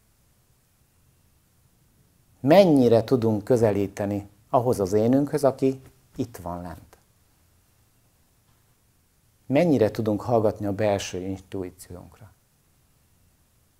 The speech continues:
És mennyire kapcsol be mindig az agyunk, és okoskodik? Én azt gondolom, hogy bármilyen tevékenységet csinálunk, lehet az harcművészet,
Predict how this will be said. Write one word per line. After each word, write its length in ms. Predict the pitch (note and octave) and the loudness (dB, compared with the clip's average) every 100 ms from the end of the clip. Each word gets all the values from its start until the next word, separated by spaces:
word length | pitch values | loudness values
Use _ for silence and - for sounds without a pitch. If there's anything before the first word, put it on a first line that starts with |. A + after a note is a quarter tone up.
| _ _ _ _ _ _ _ _ _ _ _ _ _ _ _ _ - | _ _ _ _ _ _ _ _ _ _ _ _ _ _ _ _ -16
És 200 | G#2 - | -12 -6
mennyire 360 | A#2+ A2 F#2+ | -4 -2 -4
kapcsol 340 | F2 F2 - F2+ | -8 -12 -10 -10
be 80 | |
mindig 360 | F2+ E2+ E2 D#2 | -10 -12 -12 -12
az 100 | D#2+ | -12
agyunk, 360 | D#2 D#2 D#2 _ _ _ | -12 -14 -20 _ _ _
és 200 | - E2 | -20 -18
okoskodik? 580 | - - - - - _ _ _ _ _ _ _ _ _ _ _ _ _ _ _ _ _ _ _ _ _ _ _ _ _ _ _ _ _ _ _ _ _ _ _ _ _ _ - | -18 -18 -20 -20 -20 _ _ _ _ _ _ _ _ _ _ _ _ _ _ _ _ _ _ _ _ _ _ _ _ _ _ _ _ _ _ _ _ _ _ _ _ _ _ 0
Én 80 | |
azt 140 | D#3 C3 | 0 2
gondolom, 440 | B2+ A#2+ A#2 A#2 | 2 4 4 2
hogy 340 | G#2+ A#2+ A2+ - _ _ - | 0 0 -2 -6 _ _ 2
bármilyen 500 | C3+ D#3+ B2+ A#2 A2 | 6 8 6 2 2
tevékenységet 760 | A#2 G#2+ A2 G#2+ - G#2 G2+ | 4 4 2 -4 -4 -2 -4
csinálunk, 580 | - A2 G#2+ A#2+ D#3 D3+ _ _ _ _ _ _ _ _ _ _ _ _ - | -4 -4 -4 -4 -6 -10 _ _ _ _ _ _ _ _ _ _ _ _ -4
lehet 260 | A2+ G#2+ | 0 0
az 120 | F#2+ - | -2 0
harcművészet, 840 | C3 B2 - A#2 G#2+ G#2+ G2+ - | 2 2 0 -4 -2 -4 -6 -10